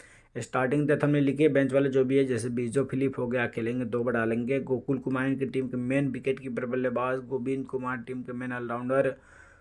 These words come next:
सुभाष शिवन टीम के मेन बॉलर, हैदर अली लियाकत टीम के मेन बॉलर, नवीन जैन टीम के मेन बॉलर, मोबिन जोसेफ टीम के मेन ऑलराउंडर, ठीक है। तो बहुत सारे इनके प्लेयर्स बैठे हैं जो कि नहीं खेले थे लास्ट टाइम में,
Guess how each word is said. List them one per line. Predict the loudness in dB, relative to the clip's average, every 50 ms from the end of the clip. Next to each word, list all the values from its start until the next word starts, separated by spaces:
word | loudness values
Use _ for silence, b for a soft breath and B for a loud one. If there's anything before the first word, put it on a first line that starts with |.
| b -10 -6
सुभाष | -2 2 4 4 4 4 2
शिवन | 0 0 0 2 2 2
टीम | 2 2 2 2
के | 0
मेन | 0 0 0 0 0
बॉलर, | 0 0 2 6 8 10 10 10 8 6 2 -2 -4
हैदर | -2 0 2 4
अली | 4 4 4 4 4
लियाकत | 4 4 4 2 2 0 -2
टीम | -2 0 -2 -2 0
के | -2 -2
मेन | -2 -2 -2
बॉलर, | 0 0 2 2 2 2
नवीन | 2 0 0 0 0 0 2
जैन | 2 2 2 0 -2
टीम | -2 -2 -2 -2 -2
के | -2 -4
मेन | -2 -2 -2 -2 -2
बॉलर, | 0 0 0 2 2 2 0 0 -2 -6 b b b b b b b b b -2
मोबिन | 0 2 4 4 2 4 6
जोसेफ | 6 8 8 8 6 6 6 4 2 -4 -6 -4
टीम | -4 -2 0
के | 0 2
मेन | 4 4 4 4 2
ऑलराउंडर, | 2 0 0 0 0 -2 -2 -2 -4 -4 -6 -8 -10 -14 _ _ _ _
ठीक | -8 -6 -4 -4
है। | -4 -4
तो | -4 -4
बहुत | -4 -4 -2 -2 -2 -2
सारे | -2 -2 -2 -2
इनके | -2 -2 -4 -4
प्लेयर्स | -4 0 0 2 2 0 -2
बैठे | -4 -8 -8 -8 -4 -2 -2
हैं | -2 -2 -2 -4 -6
जो | -6 -6
कि | -4 -4 -2
नहीं | 0 0 2
खेले | 2 2 2 2 0
थे | 0 0
लास्ट | 0 0 0 -2 -4 -6
टाइम | -6 -6 -6
में, | -6 -8 -10